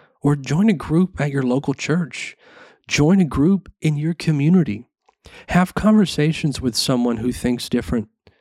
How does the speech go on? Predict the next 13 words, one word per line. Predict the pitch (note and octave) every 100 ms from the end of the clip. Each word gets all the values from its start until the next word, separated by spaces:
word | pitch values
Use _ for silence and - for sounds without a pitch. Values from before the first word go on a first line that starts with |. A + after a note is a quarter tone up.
| _
than | B2
you | A#2 A#2+
do, | A2+ G2+ - _ _ _ _ _ _ -
who | C3+
lives | A2+ A#2+ C3+ A#2 G#2+ -
differently | - B2 B2 A2+ G#2 G2+ _ _ _ -
than | A#2+
you | A2+ A#2
do, | A2 G2+ - _ _ _ _ _ _ _ _ _ -
and | C3+
live | C3 D3
in | E3
humility. | C#3+ D3 C#3 C#3+ A2 G#2+